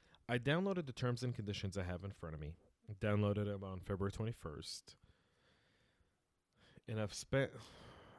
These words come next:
a good part of the last month and a half going over them, talking to different attorneys I know, consulting with them on what it all really means.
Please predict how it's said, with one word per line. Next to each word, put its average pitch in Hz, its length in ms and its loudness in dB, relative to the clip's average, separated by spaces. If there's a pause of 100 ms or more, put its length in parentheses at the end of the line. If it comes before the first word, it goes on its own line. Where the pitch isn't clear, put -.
(140)
a - 60 -4
good 127 320 6
part 113 240 8
of 98 100 4
the 95 80 6
last 98 500 2
month 98 580 2
and 98 120 4
a 90 40 6
half 90 380 0 (420)
going 101 280 6
over 95 260 6
them, 92 460 0 (100)
talking 123 440 8
to 107 200 6
different 104 300 4
attorneys 90 420 2
I 85 120 0
know, 85 360 -2 (360)
consulting 117 440 6
with 101 120 -2
them 101 180 0
on 95 160 2
what 92 140 4
it 90 100 4
all 80 220 4
really 87 340 0
means. - 500 -12